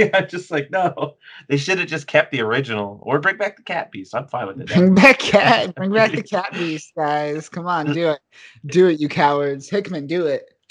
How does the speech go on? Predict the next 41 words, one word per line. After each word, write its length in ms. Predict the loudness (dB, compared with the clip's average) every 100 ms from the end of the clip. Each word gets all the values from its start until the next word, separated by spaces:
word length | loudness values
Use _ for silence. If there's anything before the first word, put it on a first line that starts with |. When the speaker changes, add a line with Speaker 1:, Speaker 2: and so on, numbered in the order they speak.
| _ _
Speaker 1:
At 80 | -2
least 180 | 0 2
he 80 | 2
looked 180 | 2
beastie. 500 | 2 0 -2 -6 -4 -2
In 120 | 0
this, 220 | 0 0
he 100 | -2
just 240 | -2 -6 -8
looks 180 | -4
like 140 | -4 -2
he'd 260 | -4 -8 -12 _
taken 260 | -2 0 2
a 60 |
lot 200 | 4 4
of 80 | 2
roids 460 | -2 -2 0 -2 -6
and 140 | -12
so 300 | -8 0 2
much 180 | 2 0
roids 300 | 0 0 -2
to 80 | -12
the 60 |
point 200 | -6 -6 -4
that 60 |
his 80 | -8
hormones 460 | -6 -4 -2 -4 0
fucked 320 | 2 2 2
up 200 | 2 0
and 100 | -8
he 60 | -10
grew 200 | -8 -6
way 180 | -4 -4
too 120 | -2
much 180 | -2 2
<laughs> 20 |
hair. 840 | 4 4 2 0 -2 -4 -4 -6
Speaker 2:
Way 120 | -6 -8
too 160 | -10 -12
much 100 | -16
hair. 220 | -12 -12